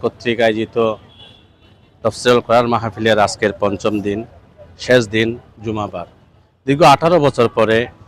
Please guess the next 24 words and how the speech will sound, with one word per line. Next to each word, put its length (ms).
এই 120
মাহফিল 420
শুরু 160
করতে 340
পেরেছে, 540
এই 100
জন্য 180
আল্লাহর 240
কাছে 440
শুকরিয়া 300
জ্ঞাপন 300
করছি, 320
আলহামদুলিল্লাহ। 640
আমরা 480
দীর্ঘ 200
অপেক্ষায় 360
ছিলাম 340
এই 140
মাহফিলের 460
জন্য। 340
আল্লাহ 180
তাআলা 200
যে 160
মাহফিল 520